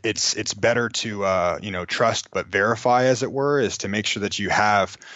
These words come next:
you know, that paper trail that points, that gives you some evidence moving forward. Maybe you don't catch everything and you have some unfortunate circumstances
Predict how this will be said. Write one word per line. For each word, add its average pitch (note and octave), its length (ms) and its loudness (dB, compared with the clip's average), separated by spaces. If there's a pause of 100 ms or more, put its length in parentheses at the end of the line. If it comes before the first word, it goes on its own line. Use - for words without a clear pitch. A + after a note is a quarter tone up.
(140)
you A2 60 -8
know, F#2+ 100 -2
that F#2 220 0
paper A2+ 320 -4
trail B2+ 560 2
that F#2 300 0
points, - 400 -6
that G#2 220 -2
gives A#2 280 -2
you G#2 220 -8 (140)
some G#2+ 220 -6
evidence G#2+ 440 -2
moving G#2 240 -4
forward. A#2 400 2
Maybe C#3 180 2
you D3 80 4
don't C3+ 180 2
catch B2 300 0
everything C#3+ 460 0
and A2 100 -4
you G#2 60 -4
have A2+ 200 0
some A2 140 -6
unfortunate G#2+ 540 -8
circumstances G#2 480 -6